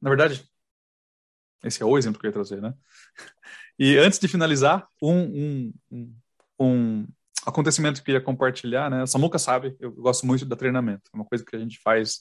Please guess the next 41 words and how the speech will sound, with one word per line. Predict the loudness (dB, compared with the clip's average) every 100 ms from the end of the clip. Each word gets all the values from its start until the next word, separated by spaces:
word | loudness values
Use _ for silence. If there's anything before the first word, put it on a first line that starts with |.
| -2
nós | 2
dois, | 4 4
aliás, | 2 0 -4
né? | -4 -8 _ _ _ _ -20 -20 -20 _ _ _
É, | 4 4 4 -4 _
é | 0
uma |
coisa | 2 2
que |
a | 2
gente | 2
faz | 2 2
há |
muito | 0 -2 -4
tempo. | -6 -6 -10 _ _ _ _ _ _ _
A | -4
gente | 0
é | 2
velho | 4 4 4
mesmo, | -2
então | -6 -8
eu |
posso | -6 -6
falar | -4 -4
que | -4
é |
há |
muito | -6 -6
tempo. | -10 -14 _ _ _ _ _ _ _ _ -4
É... | 0 2 2 -2 -6 _ _ _ _ _ _ _ _
e | -2 0 0 -6 _
a, | -8 -4 -2
a |
gente | 0 4 2 0
gosta | 2 2 2
muito | -2 -2 -2
de |
dar | -6
treinamento | -4 -2 -2 0 0 0 -2
e | -2 -4
eu, | -8